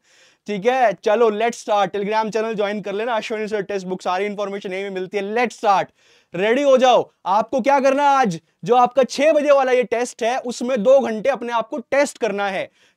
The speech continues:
कि आप कितने सॉल्व कर पा रहे हो सौ में से। कल काफी स्टूडेंट्स ने अच्छा स्कोर किया था,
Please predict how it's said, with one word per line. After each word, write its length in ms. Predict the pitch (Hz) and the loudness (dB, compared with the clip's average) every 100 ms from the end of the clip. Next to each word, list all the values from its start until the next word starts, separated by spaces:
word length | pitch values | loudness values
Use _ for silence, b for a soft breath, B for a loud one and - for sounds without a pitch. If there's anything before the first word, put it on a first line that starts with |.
| - | -10
कि 100 | 262 | -4
आप 340 | 220 247 311 - | 2 4 4 0
कितने 320 | 294 294 302 | -6 -4 -4
सॉल्व 280 | 262 247 247 | -2 -2 -2
कर 120 | 247 | -2
पा 160 | 247 233 | 0 0
रहे 100 | 240 | 0
हो 60 | |
सौ 280 | 240 240 226 | 0 -2 -2
में 120 | 220 | -4
से। 220 | 202 196 b b b - | -4 -6 b b b 2
कल 200 | 269 302 | 2 2
काफी 360 | 262 247 269 | 0 0 -2
स्टूडेंट्स 440 | 254 240 240 233 247 | -4 -4 -4 -4 -4
ने 60 | |
अच्छा 260 | 233 - 254 | -4 2 0
स्कोर 260 | - 240 226 | 4 4 4
किया 200 | 247 247 | 2 0
था, 220 | 269 | -2